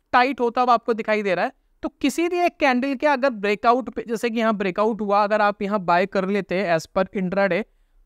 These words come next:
प्लस आप अपनी स्ट्रेटजी ज़रूर देखिए, उस स्ट्रेटजी में ऐड ऑन करना है, सिर्फ इसके behalf पे ट्रेड नहीं ले सकते, और भी बहुत चीज़ें देखनी पड़ती है। तो अगर आपने यहाँ लिया होता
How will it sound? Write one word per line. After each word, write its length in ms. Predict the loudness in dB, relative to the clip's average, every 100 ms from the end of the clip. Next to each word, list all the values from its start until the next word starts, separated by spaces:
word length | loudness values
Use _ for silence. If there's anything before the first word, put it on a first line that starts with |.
| _ _ _ _ -2
प्लस 220 | 0 2
आप 240 | 2 2 _ -2
अपनी 260 | 0 -2
स्ट्रेटजी 540 | 0 0 0 -2 -2 -2
ज़रूर 300 | -2 -2 0
देखिए, 320 | 0 0 -2
उस 140 | -4
स्ट्रेटजी 500 | -6 -2 -2 -2 -2
में 120 | -2 0
ऐड 180 | 0 0
ऑन 140 | 0
करना 240 | -2 -2 -4
है, 60 |
सिर्फ 220 | -6 -4 -4
इसके 240 | -2 -2
behalf 260 | 0 -2 -2
पे 80 | -2
ट्रेड 220 | 0 0
नहीं 160 | 0
ले 100 | 0
सकते, 380 | -2 -6 -6 -8 -6 -2
और 160 | 0
भी 100 | 0
बहुत 220 | 0 -2
चीज़ें 220 | -2 -2 -2
देखनी 260 | -2 -2
पड़ती 340 | -2 -2 -2 -4
है। 120 | -6 _ _ _ _ -4
तो 180 | 0 2
अगर 320 | 2 2 2
आपने 300 | 2 2 -2
यहाँ 140 | -2 -2
लिया 240 | 0 2
होता 380 | 2 2 2